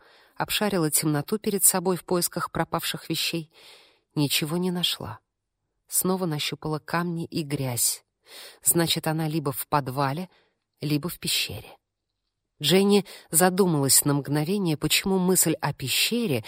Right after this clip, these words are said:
вообще пришла ей в голову, и тут же поняла, что в ней таким образом говорит надежда.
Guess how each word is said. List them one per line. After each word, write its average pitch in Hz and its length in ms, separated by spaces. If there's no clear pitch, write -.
вообще 160 580
пришла 165 380
ей 147 240
в - 100
голову, 120 440
и 151 80
тут 175 240
же 147 160
поняла, 160 500
что - 240
в 139 100
ней 175 220
таким 151 380
образом 170 380
говорит 143 480
надежда. 156 680